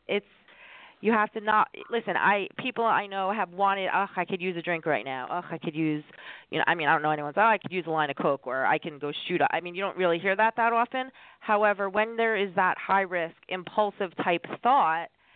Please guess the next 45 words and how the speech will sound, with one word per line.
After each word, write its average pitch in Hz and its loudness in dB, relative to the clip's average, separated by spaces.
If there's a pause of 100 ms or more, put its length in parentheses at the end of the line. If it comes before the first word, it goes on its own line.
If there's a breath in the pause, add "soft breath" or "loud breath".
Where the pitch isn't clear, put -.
(200 soft breath)
instead 214 0
of 214 0 (160)
reaching 214 -2
for 202 2
your 196 4
dealer's 185 0
number, 160 0
walking 190 0
to 208 -4
the 185 -2
liquor 185 -6
store, 165 -10
whatever 190 -2
you're 185 -2
doing, 185 0 (220 loud breath)
if 208 0
you 220 -6
pick 247 2
up 247 4
the 214 -2 (100)
phone 233 0
and 175 -8
call 214 2
someone 202 -2
else 220 4 (640 soft breath)
that 220 2
can 214 -10
help 240 0
you, 180 -2
if 180 -2
you've 185 -12
in, 190 -10
you 196 2
know, 190 6
put - -2
yourself 190 2
into 185 -8
a 170 -4
community 175 -4
of 143 -2 (100)
sober 170 4 (100)
support 220 0
systems, 139 -6 (380 loud breath)
then 214 2
guess 226 2